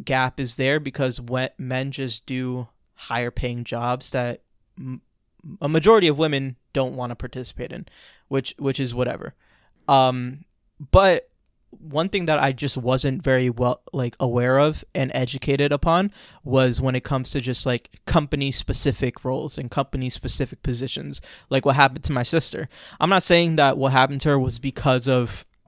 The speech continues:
you know, her being brown or her being a woman. Maybe it was. I don't know. Um,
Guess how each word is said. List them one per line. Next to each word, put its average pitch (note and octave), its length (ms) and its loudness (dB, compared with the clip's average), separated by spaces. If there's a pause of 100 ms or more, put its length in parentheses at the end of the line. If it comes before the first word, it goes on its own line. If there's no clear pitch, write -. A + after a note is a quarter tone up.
(520)
you C3+ 80 -2
know, B2 100 -2
her D3 160 4
being C#3 200 2
brown C3 540 -2 (140)
or C3+ 120 -4
her C3 140 -2
being C3 220 0
a B2 60 4
woman. B2 360 2 (240)
Maybe D#3+ 220 2
it A3 60 6
was. A#3 340 4 (160)
I D3+ 100 4
don't E3+ 160 4
know. - 140 -12 (540)
Um, C3 480 2